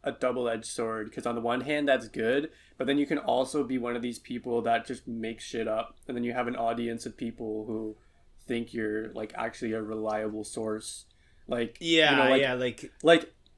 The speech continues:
Speaker 1: Alex Jones, for example. Like, he has so many people,
Speaker 2: Yeah,
Speaker 1: like,
Speaker 2: yeah, like,
Speaker 1: loyal
Speaker 2: Alex
Speaker 1: followers.
Speaker 2: Jones is not a journalist.
Speaker 1: Yeah, but I mean, like, people still listen to what
Speaker 2: Listen,
Speaker 1: he says,
Speaker 2: yeah, same
Speaker 1: like,
Speaker 2: with, like, Joe
Speaker 1: and they
Speaker 2: Rogan
Speaker 1: believe
Speaker 2: and
Speaker 1: it.
Speaker 2: shit.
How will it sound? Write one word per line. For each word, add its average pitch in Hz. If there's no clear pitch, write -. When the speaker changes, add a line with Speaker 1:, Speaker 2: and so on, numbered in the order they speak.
Speaker 1:
Alex 143
Jones, 117
for 113
example. 107
Like, 104
he 120
has 120
so 117
many 117
people, 117
Speaker 2:
Yeah, 143
Speaker 1:
like, 143
Speaker 2:
yeah, 156
like, 135
Speaker 1:
loyal 120
Speaker 2:
Alex 120
Speaker 1:
followers. 120
Speaker 2:
Jones 131
is 120
not 127
a 123
journalist. 107
Speaker 1:
Yeah, 147
but 180
I 185
mean, 180
like, 156
people 180
still 131
listen 127
to 120
what -
Speaker 2:
Listen, 147
Speaker 1:
he 123
says, 151
Speaker 2:
yeah, 135
same 170
Speaker 1:
like, -
Speaker 2:
with, 151
like, 131
Joe 127
Speaker 1:
and 120
they 110
Speaker 2:
Rogan 117
Speaker 1:
believe 123
Speaker 2:
and 101
Speaker 1:
it. 107
Speaker 2:
shit. 101